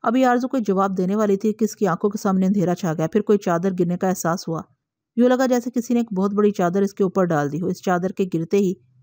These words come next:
वो अपने हवासों में न रही, इस पर एक नीम गशी सी तारी होती चली गई। तब वो अपने रूप में आया। वो बड़ी तेजी से लहराता हुआ इसके बेड पर चढ़ा और चादर में दाखिल होकर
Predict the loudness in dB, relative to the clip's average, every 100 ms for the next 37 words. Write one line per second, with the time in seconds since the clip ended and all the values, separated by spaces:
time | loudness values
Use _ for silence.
0 | _ _ _ -2 0 0 0 0 0 -2
1 | 0 0 -2 -4 -6 -2 0 0 0 0
2 | 2 2 0 0 0 0 0 0 -2 -4
3 | -4 -4 -6 -10 -12 _ _ _ 0 0
4 | 0 0 0 -2 -2 0 0 -2 -8 _
5 | _ _ -2 2 2 4 2 2 0 2
6 | 0 0 0 0 0 -2 -2 -2 -2 -4
7 | 0 0 0 0 -2 0 0 0 -2 0
8 | 0 0 0 -2